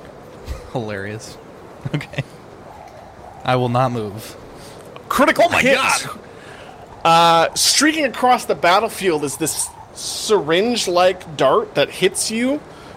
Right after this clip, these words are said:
Speaker 2: dealing you one point of damage and healing you two D ten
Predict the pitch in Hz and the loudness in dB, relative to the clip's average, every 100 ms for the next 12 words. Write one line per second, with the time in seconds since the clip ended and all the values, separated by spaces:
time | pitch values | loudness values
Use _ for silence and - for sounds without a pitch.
0 | - 135 160 180 180 165 160 156 147 127 | -16 -6 -2 2 2 2 4 4 4 2
1 | 143 233 254 - 175 139 110 127 120 117 | 2 2 0 0 2 2 0 2 2 2
2 | 117 117 - - - - - - 117 110 | 0 -2 -8 -12 -18 -20 -14 -6 -4 -4
3 | - 285 330 214 139 123 110 107 127 214 | 0 4 6 4 4 2 0 2 0 -2
4 | - - - - - - - - - - | -8 -20 -20 -20 -20 -20 -20 -20 -20 -20
5 | - - - 214 233 190 190 190 175 151 | -18 -6 -2 0 -2 -2 -2 -2 0 2
6 | 117 82 | 0 -4